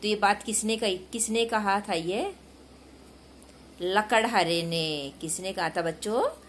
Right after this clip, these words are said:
लकड़हारे ने। लकड़हारे ने किससे कहा था?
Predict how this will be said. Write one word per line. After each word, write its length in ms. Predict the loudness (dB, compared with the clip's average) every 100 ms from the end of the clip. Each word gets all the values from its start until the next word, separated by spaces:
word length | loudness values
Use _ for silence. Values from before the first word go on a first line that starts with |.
| -20 -10
लकड़हारे 880 | -2 -2 2 2 2 4 2 2 -2
ने। 400 | 0 -2 -2 -6 -14 -20 -14 -8
लकड़हारे 500 | -4 0 2 0 0
ने 120 | -4
किससे 320 | -2 -2 0
कहा 220 | 2 0
था? 420 | 2 2 4 2